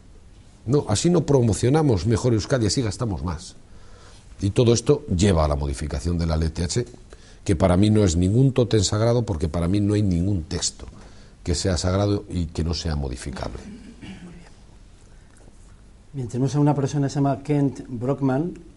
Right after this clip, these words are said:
Speaker 2: que hace una pregunta, eh, que es esta. ¿Cómo cree que afectaría la independencia de Cataluña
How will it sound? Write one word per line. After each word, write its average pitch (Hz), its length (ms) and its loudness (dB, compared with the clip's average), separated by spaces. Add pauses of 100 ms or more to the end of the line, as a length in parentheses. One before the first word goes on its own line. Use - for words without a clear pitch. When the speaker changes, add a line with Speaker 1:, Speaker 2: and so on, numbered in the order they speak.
(640)
Speaker 2:
que 135 80 -8
hace 131 100 -4
una 139 140 0
pregunta, 135 580 0
eh, 117 380 -2 (360)
que 127 120 -10
es 113 60 -8
esta. 104 280 -10 (440)
¿Cómo 180 180 0
cree 180 220 -2
que 156 80 -2
afectaría 160 760 0 (120)
la 127 160 -6
independencia 131 560 -2
de 127 80 -2
Cataluña 143 580 0